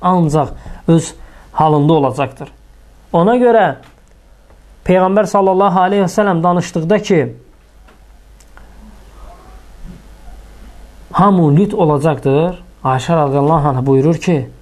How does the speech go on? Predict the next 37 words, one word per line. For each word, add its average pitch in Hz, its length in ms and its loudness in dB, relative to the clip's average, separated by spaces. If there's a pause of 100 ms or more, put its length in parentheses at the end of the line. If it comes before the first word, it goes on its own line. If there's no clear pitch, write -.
(460)
kişilər 175 440 0
qadının, 143 460 0
qadınlar 147 480 0
da 139 100 -4
kişinin 151 400 -4
övrətinə 139 400 -2
baxacaq. 127 640 -2 (1200)
Peyğəmbər 135 420 0
sallallahu 135 340 0
aleyhi 123 60 -8
və - 60 -18
səlləm 131 160 -2
buyurur 139 240 0
ki, 139 140 -2
"Ey 143 220 0
Ayşə, 131 400 -4 (340)
o 151 100 2
gün 139 180 0
elə 147 260 2
bir 139 80 0
gün 135 200 -2
olacaq 127 480 -2
ki, 147 100 -2
insan 143 400 -2
o - 60 0
şeylərə 127 360 0
fikir 208 240 -8
verməyəcək." 143 600 -2 (2000)
Allah 139 260 0
Taala 156 320 0
başqa 170 320 -2
bir 165 60 2
ayədə 160 380 0
buyurur 156 260 0
ki, 175 140 -2
"Və 180 260 0
yevmə 190 220 2